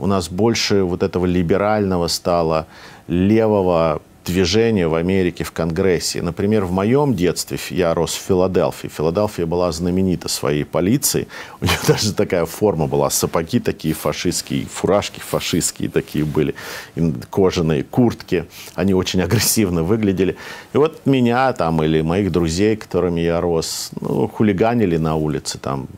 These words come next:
как дети, все остальные. Они ловили, они тебе могли дать подзатыльник, отвезти тебя, посадить в полицейскую машину, сказать: "Я тебя в следующий раз позашу в тюрьму, ты меня понял?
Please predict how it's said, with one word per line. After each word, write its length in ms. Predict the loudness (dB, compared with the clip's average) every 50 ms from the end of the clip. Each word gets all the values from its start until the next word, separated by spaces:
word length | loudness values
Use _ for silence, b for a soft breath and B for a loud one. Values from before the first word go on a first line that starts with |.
| -12 -8
как 200 | -6 -6 -4 -2
дети, 300 | 0 0 0 0 -4 -6
все 220 | -6 -4 -2 -2
остальные. 500 | -2 -2 -2 -2 -2 0 0 0 -2 B B B B B B B
Они 180 | -2 0 2 2
ловили, 240 | 2 2 2 2
они 140 | 2 2 2
тебе 140 | 2 2 2
могли 220 | 2 2 2 2
дать 220 | 2 2 0 0 -2
подзатыльник, 920 | -4 -4 -4 0 0 0 0 0 2 2 2 4 2 2 0 -2 -6 -12 -20 _ -20 -20 -20 -20 -20 -10 -4
отвезти 500 | -4 -4 -2 0 -2 -2 0 0 0 0
тебя, 220 | 2 2 2 2 0
посадить 440 | 0 -2 -2 0 0 0 -2 -4 -4
в 40 |
полицейскую 560 | -4 -2 -2 0 0 0 0 0 -2 -4 -2 -2
машину, 260 | -2 0 0 -2 -2
сказать: 300 | 0 0 0 0 2 0
"Я 100 | -2 0
тебя 120 | 0 -2 -2
в 20 |
следующий 460 | 0 0 0 0 0 -2 -2 0 0
раз 300 | 0 0 0 -2 -4 -8 -10
позашу 400 | -10 -4 -4 -4 -4 -2 -2 -2
в 120 | -2 -2 -2
тюрьму, 320 | -2 0 0 2 0 0
ты 100 | -2 -2 -2
меня 200 | 0 0 -2 -2
понял? 420 | -2 0 0 2 0 0 -2